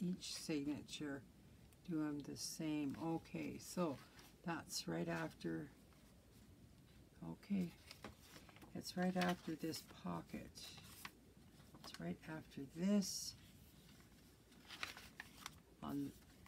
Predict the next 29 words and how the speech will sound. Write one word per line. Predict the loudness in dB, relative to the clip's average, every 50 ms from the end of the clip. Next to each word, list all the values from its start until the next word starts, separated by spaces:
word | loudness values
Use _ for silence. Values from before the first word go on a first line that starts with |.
| -8 -8 -10 -6 -2
this. | -2 -2 0 0 0 0 0 0 -2 -4 -6 -10 -16 -18 -18 -18 -16 -10 -8 -8 -8 -8 -12 -14 -10 -8 -6 -6 -6 -6 -8 -10 -10 -8
So | -4 -4 4 8 10 10 10 10 10 10 10 10 10 10 6 0 -12 -14 -12 -12 -12 -12 -14 -16 -16 -16 -18 -18 -18 -18 -18 -18 -16 -16 -16 -16 -16 -16 -16 -16 -14 -14 -8 -8 -8 -8 -8 -12 -18 -18 -14 -4 0
I | 0
guess | 4 6 8 8 8 6 4 6
we're | 6 6
gonna | 8 8 10 10 10 10
get | 8 6 4 4 4
this | 4 4 6 6 4 2
here. | 2 4 6 8 8 8 8 8 8 6 6 2 -6 -14 -16 -16 -16 -16 -16 -16 -16 -16 -16 -14 -12 -12 -12 -12 -12 -16 -18 -14 -4 2
And | 6 8 10 10 10 10 8 8 8
really, | 8 10 10 10 8 8 6 4 0 -6 -8 -6 -6 -8 -8 -10 -14 -16 -14 -14 -14 -12 -8 -8
if | -4 -2 0
I | 0 2 6
ink | 8 8 10 8 8 6
it, | 4 2 2 2 0 -4 -8 -12 -12 -8 -6
you'll | -4 -2 0
be | 2 4 4
able | 4 4 2
to | -2 -4 -8 -10 -10 -10 -10
tell. | -10 -8 -10 -10 -12 -14 -16 -18 -18 -18 -18 -18 -16 -16 -16 -16 -4 4 8
And | 12 12 12 12
once | 12 12 12 12
pockets, | 8 8 10 12 12 12 10 8 6 4 6 6
and | 8 10 12
I'm | 12 12 12
gonna | 12 12 12 12
decorate | 10 10 8 8 8 8 6 8 8 8 8 8
these | 8 6 6 6 6 6
up | 4 4 4